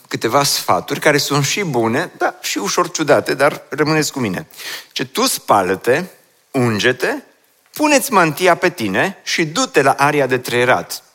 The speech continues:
Până aici, ceea ce spune este foarte bine. „Spală-te, unge-te”, adică parfumează-te, „și îmbracă-te frumos.” Uite, Biblia ne încurajează la asta, nu?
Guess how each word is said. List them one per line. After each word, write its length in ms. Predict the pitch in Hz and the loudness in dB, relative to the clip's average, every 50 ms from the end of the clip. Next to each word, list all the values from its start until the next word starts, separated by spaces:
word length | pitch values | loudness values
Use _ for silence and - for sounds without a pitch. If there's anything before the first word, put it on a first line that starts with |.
| _ - | _ -4
Până 180 | - 226 240 | -2 0 2
aici, 300 | 190 185 196 - - - - | 2 2 0 0 -4 -6 -2
ceea 160 | - 175 160 | 2 2 2
ce 140 | 151 - 127 | 2 0 -6
spune 320 | - - - 139 156 170 | -6 -6 -2 -2 0 0
este 360 | 170 147 - 95 98 - 131 | 0 -2 -2 -4 -4 -4 -6
foarte 320 | 123 - 98 98 - - - | -4 -2 -2 -2 -2 -4 -2
bine. 380 | 156 185 165 110 95 82 - - - - - - - - - - - - | 0 0 0 0 -2 -4 -6 -10 -20 -20 -16 -14 -12 -12 -12 -14 -12 -8
„Spală-te, 760 | - - - - - - 82 - 160 160 - - 156 156 147 - - _ | -6 -6 -6 -4 0 2 2 4 4 2 2 2 0 0 -2 -4 -10 _
unge-te”, 540 | - - 113 117 117 113 151 151 156 196 185 - | -10 -8 -6 -4 -2 0 0 0 0 0 -2 -2
adică 240 | - 104 - - 101 | -4 -6 -6 -6 -2
parfumează-te, 720 | - 110 104 - - 107 95 92 95 95 107 - - - - - - - - - - | 0 0 0 0 -2 -6 -4 -4 -4 -4 -4 -4 -4 -4 -4 -8 -12 -14 -14 -12 -6
„și 220 | - - - 180 - | -4 -2 0 0 2
îmbracă-te 800 | 160 135 127 113 110 110 131 156 156 - 185 180 - 190 190 185 190 - | 2 2 2 2 2 2 2 2 2 0 -2 0 2 2 2 0 -2 -8
frumos.” 840 | - - - - 170 170 170 160 139 - - - - - - - - - - _ _ _ _ _ _ - | -10 -10 -6 -2 0 2 4 4 2 2 0 -2 -2 -2 -4 -6 -8 -18 -20 _ _ _ _ _ _ -6
Uite, 240 | - 139 135 - 95 | -6 -4 -2 -2 -4
Biblia 280 | 90 117 120 113 117 113 | -4 -4 -4 -2 -2 -2
ne 80 | 113 | -2
încurajează 560 | 113 110 - 117 117 113 113 131 120 101 92 | -2 -4 -2 0 0 2 2 2 0 0 -2
la 100 | 87 78 | -4 -4
asta, 300 | 78 80 - - - - 85 | -4 -4 -6 -8 -8 -8 -6
nu? 180 | 87 95 117 | -4 -4 -4